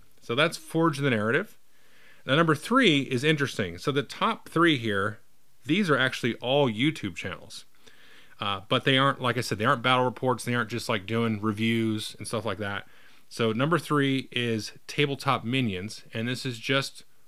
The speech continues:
one guy, and he does a video every Friday, and then he does a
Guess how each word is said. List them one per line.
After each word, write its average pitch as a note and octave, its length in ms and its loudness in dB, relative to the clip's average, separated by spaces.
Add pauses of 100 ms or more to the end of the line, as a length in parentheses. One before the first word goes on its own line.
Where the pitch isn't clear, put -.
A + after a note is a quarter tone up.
(200)
one C3+ 240 0
guy, A2+ 360 -2 (1000)
and A2+ 140 -2
he A#2+ 100 -2
does A#2 280 2
a A2+ 140 0 (180)
video C3 360 2
every B2+ 280 -2
Friday, C3 520 0 (800)
and A#2+ 220 0
then B2 100 4
he B2+ 140 -2
does B2 420 0
a A2+ 460 -2